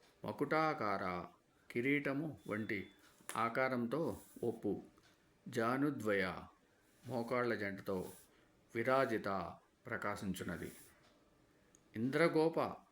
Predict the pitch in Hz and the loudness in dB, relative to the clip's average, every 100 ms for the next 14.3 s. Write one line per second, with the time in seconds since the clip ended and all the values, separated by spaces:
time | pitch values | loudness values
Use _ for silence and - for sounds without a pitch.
0 | _ - _ _ - 117 147 - 147 - | _ -20 _ _ -6 -2 -2 -2 -2 -2
1 | - 98 - - - _ - - - 127 | -6 -6 -8 -18 -20 _ -20 -10 -2 0
2 | 139 160 - - _ _ _ - _ _ | 0 -4 -8 -18 _ _ _ -20 _ _
3 | - - - - - 135 143 151 156 175 | -20 -20 -20 -6 0 2 2 2 0 -4
4 | - - _ _ _ _ _ _ - - | -10 -20 _ _ _ _ _ _ -20 -20
5 | _ - 107 113 135 135 127 113 95 71 | _ -10 -4 0 2 2 2 2 2 0
6 | - - - _ _ _ - - - - | -6 -16 -20 _ _ _ -20 -20 -20 -20
7 | - - - - - - - - - - | -20 -20 -20 -20 -20 -20 -20 -20 -20 -20
8 | - - - - - - - - 107 107 | -20 -20 -20 -20 -20 -20 -20 -14 -6 -2
9 | 123 151 151 160 143 147 127 135 135 135 | 0 0 0 0 0 0 0 2 0 0
10 | 123 120 113 113 110 139 170 98 - - | 0 0 0 0 0 0 -2 -4 -14 -20
11 | - 117 110 110 98 95 - _ _ _ | -6 -2 0 -2 -4 -6 -12 _ _ _
12 | _ - _ - 107 113 135 131 131 123 | _ -20 _ -6 -2 0 0 0 0 -2
13 | - - 117 160 - - _ _ 95 92 | -4 -4 -2 -2 -4 -8 _ _ -4 -2
14 | 90 80 85 | -2 -4 -10